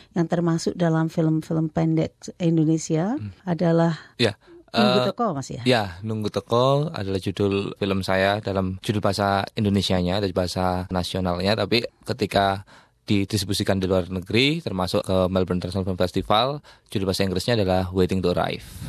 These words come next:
Speaker 1: Nah, ini ceritanya
Speaker 2: Waiting to Arrive atau Nunggu Teko ini menceritakan tentang seorang ibu yang sudah lanjut usia, ibu yang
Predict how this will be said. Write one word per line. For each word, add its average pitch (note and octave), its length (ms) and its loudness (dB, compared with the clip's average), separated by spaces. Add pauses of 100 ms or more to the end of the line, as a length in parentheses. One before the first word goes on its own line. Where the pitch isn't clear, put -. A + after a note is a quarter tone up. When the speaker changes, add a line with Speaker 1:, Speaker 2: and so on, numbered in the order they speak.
(160)
Speaker 1:
Nah, F3 160 2
ini A3+ 160 2
ceritanya F3+ 880 2 (320)
Speaker 2:
Waiting C3+ 400 -2
to C3 80 -4
Arrive C3+ 360 -2
atau G#2+ 200 -8
Nunggu G#2+ 200 -6
Teko G#2+ 200 -2
ini B2 160 -4
menceritakan A2 600 -2
tentang G#2+ 280 -4 (280)
seorang A#2 440 -2
ibu G#2+ 280 -4
yang G2+ 120 -2
sudah F#2+ 320 -4 (160)
lanjut G#2+ 280 -4
usia, G2 480 -2
ibu F#2+ 80 -8
yang F#2 160 -4